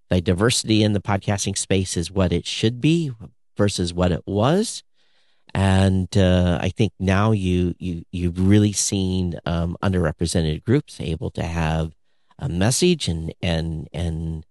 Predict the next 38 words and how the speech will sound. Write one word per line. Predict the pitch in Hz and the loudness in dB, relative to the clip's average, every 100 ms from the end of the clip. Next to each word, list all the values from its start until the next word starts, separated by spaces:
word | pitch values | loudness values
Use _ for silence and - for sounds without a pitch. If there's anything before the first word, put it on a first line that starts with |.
| _ _ _ _ | _ _ _ _
it, | 92 - | -6 0
it | 127 127 | 2 4
really, | 113 131 156 160 160 143 139 | 6 8 8 8 8 6 4
to | - 113 | 0 0
me, | 104 104 107 107 92 _ _ _ _ _ _ | 2 2 0 0 -4 _ _ _ _ _ _
it, | - 95 82 - | -8 -4 -4 -2
I | 98 110 | 2 6
would | 117 135 | 6 6
have | 117 | 4
never | 139 151 | 2 4
imagined | 147 113 104 92 - 85 87 85 85 - | 4 4 2 0 0 -2 -2 -6 -10 -4
in | 92 92 | -2 0
the | 85 | 0
early | 101 110 107 | 2 2 4
days | 104 95 87 85 - | 4 4 2 -2 -2
when | 92 | 0
it | 90 | 0
was | 85 | 0
just | 147 - | -2 0
really | 107 143 117 | 2 2 0
kind | - 101 | -4 -6
of | |
a | 82 | -2
bunch | 95 104 | -2 -2
of | 87 | -4
geeks | 104 104 87 - - - - _ _ _ _ _ _ _ _ | 0 0 -2 -8 -12 -12 -16 _ _ _ _ _ _ _ _
and, | - 107 - | -2 0 2
and | 117 | 4
a | 117 | 2
few | - 127 131 143 143 | 2 2 6 6 4
folks | - 123 120 - | 2 0 0 -6
that | - 110 107 - | 0 0 0 0
were | 110 107 107 107 | 2 4 4 4
doing | 107 110 107 107 | 2 2 4 2
some | - 107 110 107 - - | 0 -2 -2 -4 -10 -10
comedy | - 104 104 107 | -2 0 0 0
and | 98 - | 0 -2
talk, | - 131 120 98 92 | -6 -2 2 2 0